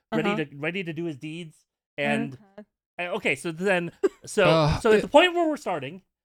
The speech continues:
Speaker 3: Oh my
Speaker 1: the
Speaker 3: God.
Speaker 1: city has flooded. Now we did a time skip for a few months, and Batman in narration is talking about how everyone's trapped in the city because it's flooded. And,
Speaker 3: Uh.
Speaker 1: and, and, and he's already, he's saying things are gonna get worse because the city is flooded, no one can get in or out.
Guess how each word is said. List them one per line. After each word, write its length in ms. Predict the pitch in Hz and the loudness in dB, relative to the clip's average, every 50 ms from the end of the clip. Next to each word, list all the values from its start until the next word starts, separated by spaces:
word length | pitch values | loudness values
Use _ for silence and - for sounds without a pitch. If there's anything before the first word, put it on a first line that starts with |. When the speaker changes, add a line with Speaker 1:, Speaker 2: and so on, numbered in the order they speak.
| _ - | _ -2
Speaker 3:
Oh 160 | 151 135 131 | -2 0 0
my 120 | 120 110 | 0 -2
Speaker 1:
the 120 | 101 185 185 | -2 -4 -4
Speaker 3:
God. 120 | - 104 | -2 0
Speaker 1:
city 200 | - 247 311 302 | 0 0 0 0
has 180 | 262 302 277 - | -2 -2 -4 -6
flooded. 520 | - 233 190 165 147 147 170 185 180 165 160 | -6 -2 -2 -2 0 -2 -4 -8 -8 -8 -6
Now 180 | 165 165 190 233 | -4 -2 -2 -2
we 100 | 277 262 | -4 -6
did 120 | 208 254 | -8 -8
a 80 | 214 196 | -10 -10
time 300 | - _ - 214 214 220 | -12 _ -8 -8 -8 -8
skip 260 | - - 185 160 _ | -10 -10 -12 -12 _
for 100 | - 170 | -10 -12
a 60 | 147 | -10
few 160 | 135 - 156 139 | -10 -10 -10 -8
months, 220 | 139 135 131 - | -8 -10 -12 -12
and 100 | 151 135 | -12 -8
Batman 320 | 139 143 156 170 202 196 | -8 -8 -8 -8 -8 -10
in 140 | 196 190 180 | -10 -10 -10
narration 420 | 170 170 160 151 151 151 - - 147 | -10 -10 -8 -8 -10 -10 -10 -14 -18
is 80 | 131 | -14
talking 320 | - 151 147 139 147 160 151 | -10 -10 -10 -8 -10 -12 -12
about 160 | 143 139 131 | -12 -10 -10
how 240 | 143 139 135 127 127 _ _ _ _ _ _ | -8 -8 -10 -10 -12 _ _ _ _ _ _
everyone's 360 | - 160 156 180 196 196 180 - | -6 -6 -4 -4 -6 -6 -8 -10
trapped 340 | - - 185 175 175 - | -8 -4 -2 -2 -2 -2
in 80 | 196 175 | -6 -10
the 80 | 165 151 | -10 -10
city 280 | - - 165 143 143 | -12 -10 -10 -10 -10
because 260 | 131 127 - 143 131 | -10 -10 -12 -14 -16
it's 140 | 135 131 _ | -16 -18 _
flooded. 440 | _ - 165 147 127 117 113 107 110 _ _ _ _ _ _ _ _ _ _ _ _ _ - | _ -10 -8 -8 -8 -8 -12 -16 _ _ _ _ _ _ _ _ _ _ _ _ _ _ -12
And, 160 | - 147 143 147 | -8 -4 0 2
Speaker 3:
Uh. 260 | 135 127 120 110 101 | 2 2 2 2 2
Speaker 1:
and, 240 | 104 95 - - - | 2 0 -2 -4 -6
and, 280 | 143 139 139 135 131 - | -8 -8 -8 -8 -8 -8
and 280 | - 143 147 135 127 127 | -8 -8 -8 -8 -12 -12
he's 260 | 151 139 160 170 156 | -12 -10 -8 -2 0
already, 200 | 196 202 175 - | 0 0 0 -2
he's 140 | - 190 160 | -6 -10 -8
saying 200 | 202 196 175 160 | -8 -8 -8 -8
things 180 | 185 180 175 | -10 -10 -8
are 60 | 175 | -8
gonna 140 | 170 160 156 | -8 -8 -10
get 160 | 143 156 151 | -10 -12 -10
worse 180 | 139 160 156 135 | -10 -10 -10 -10
because 300 | - 151 - 151 139 123 | -12 -14 -12 -12 -12 -12
the 80 | 131 123 | -14 -16
city 180 | - 151 139 | -14 -14 -14
is 80 | 127 - | -14 -12
flooded, 300 | - 151 139 127 131 123 | -8 -8 -8 -8 -8 -10
no 100 | 127 127 | -10 -10
one 120 | 127 117 | -10 -12
can 120 | - 135 120 | -14 -18 -18
get 160 | 117 117 110 | -18 -16 -16
in 100 | 113 110 | -16 -14
or 120 | 104 104 | -14 -14
out. 180 | 104 101 95 | -14 -16 -18